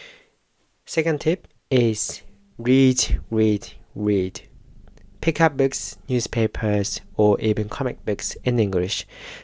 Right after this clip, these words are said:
This will not only improve your vocabulary, but also helps, help you understand sentence structure and idiomatic expressions.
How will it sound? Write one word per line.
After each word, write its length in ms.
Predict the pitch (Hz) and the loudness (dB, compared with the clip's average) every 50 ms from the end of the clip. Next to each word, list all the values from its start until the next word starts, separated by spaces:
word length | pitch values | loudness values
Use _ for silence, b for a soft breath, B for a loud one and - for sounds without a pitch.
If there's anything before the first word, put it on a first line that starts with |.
| B | B
This 220 | - 131 - - - | 0 0 0 2 2
will 140 | 143 139 135 | 2 2 2
not 320 | 135 135 135 143 139 - | 2 2 2 2 2 2
only 280 | - 123 123 120 120 120 | 0 -2 0 0 0 -2
improve 400 | 113 110 - - 120 113 110 104 | -4 -6 -8 -6 -4 -4 -4 -2
your 240 | 107 104 104 104 104 | -2 0 0 -2 0
vocabulary, 1000 | - 117 110 - - - 120 120 117 120 123 123 123 123 123 120 120 120 - - - - - - | 0 -2 -2 0 2 4 4 4 4 4 4 4 6 6 4 4 2 0 -2 -8 -16 -18 -4 -4
but 120 | - - | -2 0
also 380 | 117 113 113 113 - - 117 107 | 0 0 0 0 -2 -4 -4 -6
helps, 640 | 98 - - 113 110 107 - - - - - - b b b b - | -6 -6 -4 -4 -4 -4 -6 -12 -16 -16 -16 -18 b b b b -4
help 340 | - 120 113 - - - | 0 0 0 0 -2 -2
you 100 | 107 104 | -2 -2
understand 720 | 104 107 104 107 104 101 - - - 107 98 98 101 98 | 0 0 0 0 -2 -4 -4 -4 -4 -4 -4 -2 -4 -6
sentence 500 | - - - 131 131 139 - 139 127 123 | -4 -2 -2 -2 -2 -2 -2 -2 -2 -2
structure 600 | - - - 113 110 - - - 107 104 101 101 - _ _ _ _ - | -6 -4 -4 -4 -4 -6 -6 -4 -2 -2 -2 -2 -6 _ _ _ _ -6
and 340 | - 101 101 101 98 98 - - _ - | -4 -4 -4 -4 -6 -12 -16 -20 _ -6
idiomatic 600 | 113 110 107 101 104 95 - - 107 95 - - - - | -4 -2 -2 -2 -4 -6 -8 -8 -10 -10 -10 -10 -8 -8
expressions. 640 | 110 - - - 101 95 - - - - - - - | -8 -8 -8 -10 -10 -8 -8 -10 -12 -12 -16 -18 -18